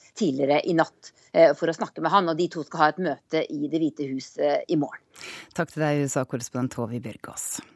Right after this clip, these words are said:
Speaker 2: Vi skal hjem igjen og høre at norske politihelikoptre er mer på verksted enn de er i lufta. Fire år etter tjueandre juli-kommisjonens anbefaling om å forbedre helikoptertjenesten,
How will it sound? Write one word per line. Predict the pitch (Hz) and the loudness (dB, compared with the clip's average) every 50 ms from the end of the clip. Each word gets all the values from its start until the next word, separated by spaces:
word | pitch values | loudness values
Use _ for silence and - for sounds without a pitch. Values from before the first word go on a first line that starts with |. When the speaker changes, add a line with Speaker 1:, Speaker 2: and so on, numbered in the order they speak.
| _ _ _ _ _ _ _ _ _ _ _ _ _ | _ _ _ _ _ _ _ _ _ _ _ _ _
Speaker 2:
Vi | - - | -2 0
skal | - - 233 220 220 | 2 4 4 6 6
hjem | 208 196 196 | 4 4 4
igjen | 208 214 226 233 233 | 4 4 4 4 2
og | 220 | 2
høre | 208 175 190 | 2 2 2
at | 202 - | 0 0
norske | 233 240 - - - - - 147 | 0 0 0 -2 -2 -4 -4 -4
politihelikoptre | - 190 196 214 - - - 165 156 156 147 170 165 185 185 - 202 196 - - - - 247 - | -2 0 0 0 -2 -4 -2 -2 -2 0 0 0 -2 -2 -2 -2 -4 -4 -4 -6 -4 -2 0 0
er | - 185 208 220 214 | 2 2 2 2 2
mer | 185 175 170 180 220 - - - | 4 4 4 2 2 0 -4 -4
på | - 175 180 220 240 | -2 0 0 2 2
verksted | 220 202 202 196 - - - - - 247 277 311 254 - - 180 | 2 0 0 -2 -4 -10 -12 -4 0 0 0 0 0 -2 0 0
enn | 165 156 151 147 139 | 2 2 2 2 2
de | 165 196 165 | 2 2 2
er | 131 127 123 135 - - | 2 0 -2 -4 0 0
i | 220 196 | 2 2
lufta. | 139 113 - - - - 107 - - _ - - - - - - - - - - | 2 0 -2 -6 -8 -8 -8 -8 -10 _ -18 -18 -16 -14 -14 -16 -16 -18 -20 -20
Fire | - - - 302 247 208 202 220 | -12 -2 2 4 4 6 6 6
år | 233 220 214 220 226 | 6 6 4 4 2
etter | - - - 196 196 | 0 0 0 0 2
tjueandre | - - 208 185 170 165 175 185 | 2 2 2 2 2 2 2 2
juli-kommisjonens | 175 156 151 160 160 - - 165 170 175 170 - 180 165 175 190 190 - - | 2 4 4 2 0 0 0 0 2 2 0 0 0 2 2 2 0 0 0
anbefaling | 165 170 151 160 - 175 160 160 160 170 190 190 - | 0 0 0 0 2 2 2 2 2 0 0 0 0
om | 147 156 160 | 0 0 0
å | 160 156 | 0 -2
forbedre | - - 131 131 131 123 165 175 185 202 190 202 214 208 | -2 -2 -2 -2 0 2 4 4 4 4 4 2 2 2
helikoptertjenesten, | 202 202 208 - 196 175 - - 185 - 196 180 175 185 175 - - 220 247 277 302 285 | 2 0 0 0 -2 -4 -2 -4 -2 0 0 0 0 0 -2 -2 0 2 4 4 2 2